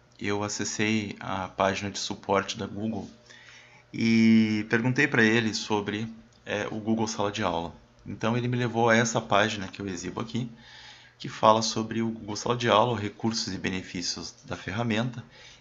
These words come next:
e responde algumas perguntas frequentes sobre o Google Sala de Aula.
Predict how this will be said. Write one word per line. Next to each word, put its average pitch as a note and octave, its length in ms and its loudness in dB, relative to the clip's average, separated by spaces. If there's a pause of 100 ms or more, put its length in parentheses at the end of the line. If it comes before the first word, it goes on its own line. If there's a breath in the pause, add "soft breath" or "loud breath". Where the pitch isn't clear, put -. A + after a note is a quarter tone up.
e D3 140 -6
responde C#3+ 460 -2
algumas B2+ 340 0
perguntas A2 600 -2
frequentes F#2 480 -4
sobre G2 180 -8
o G2 60 -6
Google F2+ 240 -8
Sala F2+ 200 -4
de F2+ 120 -6
Aula. - 260 -6